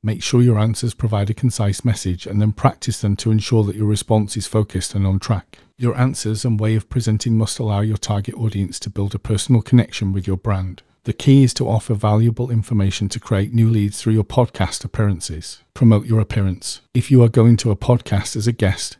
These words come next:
it makes sense to promote your podcast appearance as much as possible. You can also ask the host to do the same,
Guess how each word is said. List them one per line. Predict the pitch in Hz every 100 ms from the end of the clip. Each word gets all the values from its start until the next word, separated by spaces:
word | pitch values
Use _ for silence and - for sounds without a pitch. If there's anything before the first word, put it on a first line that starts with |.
| _
it | -
makes | 120 104 -
sense | 113 101
to | 104
promote | - 107 104
your | 107
podcast | - 127 123 113 98 -
appearance | - 107 101 90
as | 101 101
much | 104 -
as | 98
possible. | - 117 - 87 85 82 _ -
You | 123
can | - 117
also | 131 127 117
ask | 104 101 -
the | 101
host | 107 101 -
to | 113
do | 113
the | 127
same, | - 135 95